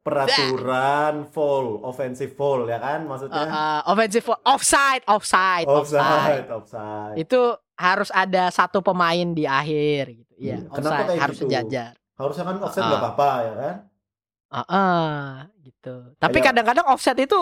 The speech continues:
Speaker 2: bisa berkata, anu ya, ber-, berarti lain ya kalau di Twitter ya. "Wah, dia offside," gitu.
Speaker 1: Apaan tuh? Gua
Speaker 2: Lu
Speaker 1: nggak
Speaker 2: nggak tahu
Speaker 1: tahu.
Speaker 2: kan? Oh ya udah. Lu bukan, lu bukan anak Twitter asli lu. Padahal
Speaker 1: T X T,
Speaker 2: Twitteran mulu
Speaker 1: T X T
Speaker 2: kita.
Speaker 1: anak basket. Tuh, T X T anak
Speaker 2: Weh!
Speaker 1: basket.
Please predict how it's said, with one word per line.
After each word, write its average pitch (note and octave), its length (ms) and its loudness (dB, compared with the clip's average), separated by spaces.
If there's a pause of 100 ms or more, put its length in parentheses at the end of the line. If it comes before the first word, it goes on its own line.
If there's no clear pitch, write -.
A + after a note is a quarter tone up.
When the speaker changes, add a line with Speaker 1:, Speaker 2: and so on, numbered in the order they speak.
(140)
Speaker 2:
bisa F#3+ 220 2
berkata, F#3+ 540 2
anu A#3 260 2
ya, D3 160 4
ber-, D#3 380 0
berarti E3+ 420 2
lain G3+ 260 2
ya D3 120 4
kalau D3+ 180 2
di D3 120 2
Twitter G3+ 340 2
ya. A2 240 -6 (680)
"Wah, D4+ 160 2
dia D4+ 180 4
offside," D4+ 560 2
gitu. - 300 -12 (560)
Speaker 1:
Apaan A2+ 400 -6
tuh? C3+ 180 -8
Gua B2 80 -8
Speaker 2:
Lu C#3 140 0
Speaker 1:
nggak E3+ 60 2
Speaker 2:
nggak D3 120 0
tahu D#3 120 2
Speaker 1:
tahu. C3+ 80 -2
Speaker 2:
kan? A#2+ 80 -4 (720)
Oh C3 140 0
ya A2+ 140 0
udah. A2 200 -12
Lu E3+ 160 2
bukan, G#3+ 380 0
lu C#4 160 2
bukan A#3+ 280 0
anak B3 260 0
Twitter C#4+ 260 2
asli C#4+ 360 -2
lu. G3+ 460 0 (580)
Padahal G#3 460 4
Speaker 1:
T - 0 -
X G#3 80 4
T, G#3+ 80 2
Speaker 2:
Twitteran A3+ 280 4
mulu G#4 280 4
Speaker 1:
T F#4+ 80 0
X - 0 -
T G4+ 80 2
Speaker 2:
kita. - 200 6
Speaker 1:
anak - 200 -2
basket. C3+ 360 -4 (120)
Tuh, A2+ 180 -12
T - 140 -16
X D#3 200 -10
T - 100 -14
anak - 260 -4
Speaker 2:
Weh! C4 80 6
Speaker 1:
basket. F4+ 580 4